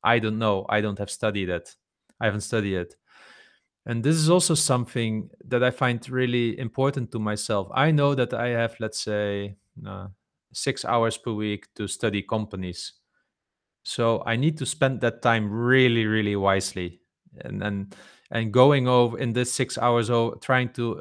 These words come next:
understand eight companies doesn't really give me, give me a lot. So I rather put this six hours into one single company than, than, than putting on,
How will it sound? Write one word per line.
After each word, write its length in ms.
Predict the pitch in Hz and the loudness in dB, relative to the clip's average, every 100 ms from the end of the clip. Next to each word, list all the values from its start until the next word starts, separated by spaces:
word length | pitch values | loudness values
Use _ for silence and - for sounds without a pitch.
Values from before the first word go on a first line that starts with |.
| - | -8
understand 440 | 127 120 - 117 - | -6 -6 -2 -4 -2
eight 220 | 127 123 | -2 -2
companies 720 | - 135 151 143 143 156 - - _ _ _ - | 0 0 0 -2 0 0 -4 -8 _ _ _ -6
doesn't 300 | 120 127 123 | -2 -2 0
really 240 | 127 127 | 2 2
give 280 | 107 120 117 | 2 0 0
me, 680 | 117 110 107 104 104 101 - - 107 | -2 0 0 0 -2 -6 -10 -6 -2
give 180 | 123 | -2
me 160 | 135 110 | 0 2
a 80 | 95 | 2
lot. 260 | 90 85 | 2 0
So 180 | - 117 | -2 -2
I 120 | - 120 | 0 4
rather 320 | 131 143 135 | 6 6 4
put 280 | - 131 - | 0 -6 -4
this 180 | 117 | -4
six 280 | - 127 - | -2 -4 -2
hours 360 | - 120 117 - | -2 0 0 -4
into 300 | 127 113 117 | -8 -6 -4
one 260 | 110 123 | -2 -2
single 360 | 117 131 139 151 | -2 -2 0 0
company 600 | 156 151 151 151 170 220 - _ _ _ _ _ _ _ _ - | 2 0 0 -2 -2 -4 -10 _ _ _ _ _ _ _ _ -4
than, 340 | 120 120 117 | 0 0 0
than, 360 | 120 117 117 110 | 0 0 -2 -6
than 340 | 120 113 107 - | -6 -4 -8 -6
putting 300 | 131 127 120 | -4 -2 -2
on, 220 | 117 | -4